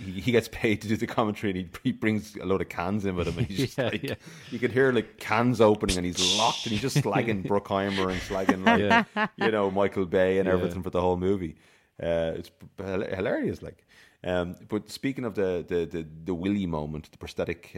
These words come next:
Speaker 1: uh, prosthetic pee-pee moment,
Speaker 2: <laughs>
Speaker 1: that scene where he's, like, you know, the end scene where he's talking to himself and he's, he's relaying the monologue that he has in, in the, in the movie that he's about to shoot, and he's saying it into the mirror.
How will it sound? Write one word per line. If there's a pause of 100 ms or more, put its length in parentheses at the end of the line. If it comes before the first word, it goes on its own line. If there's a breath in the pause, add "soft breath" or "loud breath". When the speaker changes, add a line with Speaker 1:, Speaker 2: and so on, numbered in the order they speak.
Speaker 1:
uh, (420 soft breath)
prosthetic
pee-pee (320 soft breath)
moment, (160)
Speaker 2:
<laughs>
Speaker 1:
that
scene
where
he's,
like,
you
know,
the
end
scene
where
he's
talking
to
himself
and
he's, (100)
he's
relaying
the
monologue
that
he
has
in,
in
the,
in
the
movie
that
he's
about
to
shoot, (500 soft breath)
and
he's
saying
it
into
the
mirror.